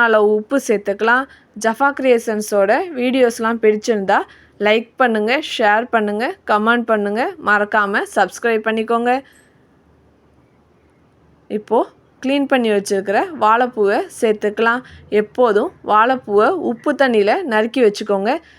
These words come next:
அப்பதான் நிறம் மாறாம அப்படியே இருக்கும். ஒரு பெரிய வெங்காயம், ரெண்டு தக்காளி சேர்த்துக்கலாம்.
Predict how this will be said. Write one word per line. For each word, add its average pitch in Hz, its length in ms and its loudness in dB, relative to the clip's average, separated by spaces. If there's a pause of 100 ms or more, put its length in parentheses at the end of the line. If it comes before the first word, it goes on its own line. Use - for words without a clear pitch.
(220)
அப்பதான் 233 460 0
நிறம் 247 320 2
மாறாம 202 440 2 (280)
அப்படியே 240 380 0
இருக்கும். 254 320 -4 (2000)
ஒரு 208 140 2 (300)
பெரிய 220 200 4 (100)
வெங்காயம், 214 520 0 (400)
ரெண்டு 208 200 2 (120)
தக்காளி 233 380 0 (100)
சேர்த்துக்கலாம். 214 560 -2